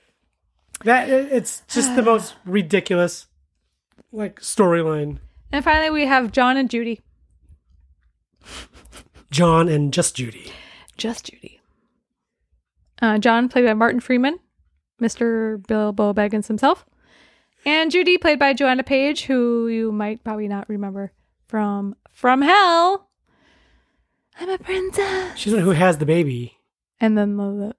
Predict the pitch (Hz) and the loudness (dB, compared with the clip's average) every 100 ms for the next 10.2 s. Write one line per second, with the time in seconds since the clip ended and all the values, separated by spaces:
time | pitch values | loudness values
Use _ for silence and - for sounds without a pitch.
0 | _ _ 156 147 151 147 - 139 135 127 | _ _ 0 2 2 4 2 2 -4 -6
1 | - - 208 247 - 247 240 _ _ - | -12 -14 -12 -12 -10 -10 -10 _ _ -12
2 | 233 - _ _ _ _ - - 302 311 | -12 -14 _ _ _ _ -18 0 2 4
3 | 381 415 381 359 320 - 302 294 330 311 | 2 2 4 4 4 2 -2 2 2 4
4 | 285 269 262 269 294 285 - 240 240 294 | 2 2 0 0 0 -2 0 0 2 2
5 | 339 - - _ - 294 277 302 339 - | 0 -8 -16 _ -2 0 2 2 0 -4
6 | _ 254 233 233 214 - - 247 233 220 | _ 2 2 2 -4 -12 -6 -2 0 -2
7 | 202 _ _ _ _ _ _ _ _ 247 | -6 _ _ _ _ _ _ _ _ 0
8 | 269 285 269 262 262 262 233 214 233 - | 0 2 2 2 2 2 0 0 -2 -2
9 | 240 220 214 208 214 - 240 240 240 165 | -2 0 0 -2 -4 -2 -2 -2 -4 -8
10 | 139 | -8